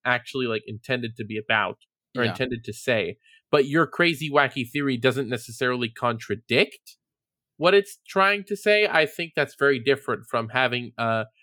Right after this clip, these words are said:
Speaker 1: a totally out there theory that goes completely opposite what the movie's intended to say.
Speaker 2: Yeah, I agree, actually. Um, that's kinda like how a professor approaches this. Like,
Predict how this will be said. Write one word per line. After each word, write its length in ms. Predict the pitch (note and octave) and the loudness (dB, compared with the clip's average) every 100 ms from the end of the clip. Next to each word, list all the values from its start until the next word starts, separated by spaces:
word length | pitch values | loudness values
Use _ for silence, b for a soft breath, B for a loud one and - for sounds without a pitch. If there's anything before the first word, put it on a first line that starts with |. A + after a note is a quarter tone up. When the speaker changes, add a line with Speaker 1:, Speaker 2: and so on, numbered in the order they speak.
| _ | _
Speaker 1:
a 80 | B2 | -4
totally 360 | C#3 D3+ C#3+ C#3 | 0 0 0 2
out 220 | B2+ B2 | 2 2
there 140 | B2 | -2
theory 340 | A#2 C3+ C3 A#2 | -2 0 0 0
that 180 | A#2 A2+ | -2 0
goes 220 | A#2+ A#2 | -2 -2
completely 920 | C#3 A#2 A#2 E3+ F#3+ D3+ D3 C3 - - - | -6 -8 -4 0 0 0 -4 -4 -8 -10 2
opposite 560 | C#3 D3 C3+ - A#2 - - | 2 2 -2 -4 -8 -8 -6
what 200 | A#2+ A#2 A#2+ | -6 -6 -8
the 60 | |
movie's 420 | A#2 B2 A#2 A2+ | -6 -4 -6 -8
intended 500 | A2 G2+ A2 G#2 G2 - | -14 -12 -12 -12 -16 -20
to 100 | G#2 | -20
say. 220 | - - _ _ _ _ _ _ _ _ _ _ _ _ _ _ _ _ _ _ _ _ _ _ - | -16 -16 _ _ _ _ _ _ _ _ _ _ _ _ _ _ _ _ _ _ _ _ _ _ -16
Speaker 2:
Yeah, 180 | C3+ A2 _ - | -16 -16 _ -8
I 120 | B2+ | -4
agree, 260 | C3+ D3+ - E2+ | -4 -6 -10 -14
actually. 440 | G2+ - G2 F#2+ _ - | -14 -14 -14 -16 _ -14
Um, 420 | G2+ G2 F#2 F#2+ _ _ _ - | -12 -10 -12 -18 _ _ _ -8
that's 140 | C#3+ | -6
kinda 240 | - F3 E3+ | -4 -4 -4
like 180 | D3 | -6
how 200 | D3 C#3 A#2 | -6 -6 -6
a 160 | G2+ | -8
professor 460 | - A2+ D#3 D#3+ A2 | -12 -12 -10 -10 -10
approaches 420 | F#2+ G2 - F2 | -12 -16 -18 -20
this. 240 | D#2+ - F#2+ | -20 -18 -16
Like, 300 | F#2+ _ | -18 _